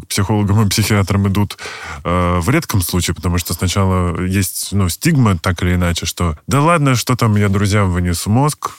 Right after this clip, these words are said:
ничего страшного, послушают». Или «ну, ничего,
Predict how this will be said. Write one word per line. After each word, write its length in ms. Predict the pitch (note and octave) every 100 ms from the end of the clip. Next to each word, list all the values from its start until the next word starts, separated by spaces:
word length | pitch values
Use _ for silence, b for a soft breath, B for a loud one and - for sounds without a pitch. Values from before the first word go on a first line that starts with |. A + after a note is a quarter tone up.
| _
ничего 320 | F#2+ G2 - G#2
страшного, 480 | G2 G2 - F#2
послушают». 640 | E2+ F2+ - E2 - D2+ D2
Или 420 | F#2+ G2+ G2 F2 B B B -
«ну, 140 | C#3 D#3
ничего, 360 | C#3+ C3 C#3+